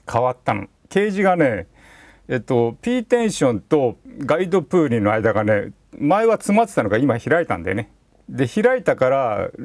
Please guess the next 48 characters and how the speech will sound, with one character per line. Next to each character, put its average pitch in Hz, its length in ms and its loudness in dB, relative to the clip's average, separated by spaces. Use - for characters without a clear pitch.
ロ 262 320 2
ー 220 80 2
に 151 100 4
持 127 140 2
っ 113 40 -4
て - 180 -2
い 147 60 0
く 101 60 -14
と 131 140 2
ね、 110 480 0
ど 143 260 0
ん 254 80 -2
ど 170 140 4
ん 127 80 0
ど 147 120 2
ん 135 120 0
ど 123 100 4
ん 101 260 -4
指 - 60 -16
示 247 460 -4
し - 60 -6
て 143 120 0
る 117 240 -2
位 135 60 2
置 - 140 -8
か 135 100 2
ら 104 260 -2
プ - 140 -4
ー 226 140 2
リ 220 140 0
ー - 20 2
が 190 100 4
落 151 120 -2
っ - 100 -20
こ 262 100 -4
っ 262 60 -2
て 170 120 0
い 110 60 -4
く 139 100 -4
よ 113 60 4
う - 20 0
に 101 60 0
な 107 100 0
っ - 60 -12
た 101 100 -8
ん 92 60 -10
だ 117 100 -16
よ。 - 60 -16